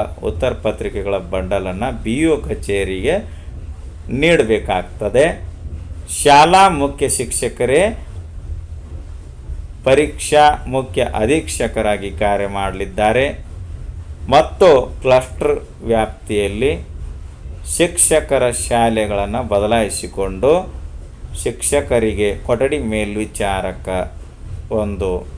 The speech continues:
ಕಾರ್ಯವನ್ನು ನಿಯೋಜನೆ ಮಾಡಬೇಕಾಗ್ತದೆ. ಮುಖ್ಯ ಶಿಕ್ಷಕರು ಕ್ವಶನ್ ಪೇಪರ್ನ ಒಂದು ಕವರ್ನಲ್ಲಿಯೇ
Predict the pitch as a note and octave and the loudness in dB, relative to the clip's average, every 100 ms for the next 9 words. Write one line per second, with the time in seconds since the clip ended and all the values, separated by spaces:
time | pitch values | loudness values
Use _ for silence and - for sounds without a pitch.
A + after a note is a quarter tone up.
0 | - - - - C#3 C#3 A#2+ G#2+ F#2 F#2 | -14 -14 -14 0 4 6 6 4 2 -2
1 | F#2 F2+ - A2 A2 G2+ F#2 G2+ F3+ A3+ | -4 -6 -4 -2 0 0 -2 -2 -4 -6
2 | - - - - - G2+ G#2 F#2 F2+ F2 | -10 -14 -12 -8 -2 2 2 2 -4 -4
3 | F#2 E2+ D#2+ F2+ G2 G2 F2 - - - | -4 -6 -4 -2 0 0 0 -6 -12 -12
4 | - - - - - - - - - - | -12 -14 -14 -14 -12 -10 -12 -12 -10 -10
5 | - - - - - - D3 G3 - G3+ | -8 -10 -12 -14 -14 -2 2 2 4 6
6 | F#3 - - - - B2 - F3 - A#2 | 6 4 -8 -6 -4 -2 0 0 0 0
7 | A2+ B2+ C3+ - - - - - - - | 0 0 -2 -8 -14 -14 -14 -12 -12 -14
8 | - - - A3+ - A3 F#3 - C#3 C3 | -14 0 2 2 2 0 0 2 2 0
9 | - B2 A#2+ A2 A2+ G#2+ G#2 F#2+ G2 - | 0 2 2 0 -2 -2 -4 -4 -8 -2
10 | G#2+ A2 B2 A#2 G2+ F#2+ F#2+ G#2+ C#3 | 0 4 4 2 -4 -4 -2 0 0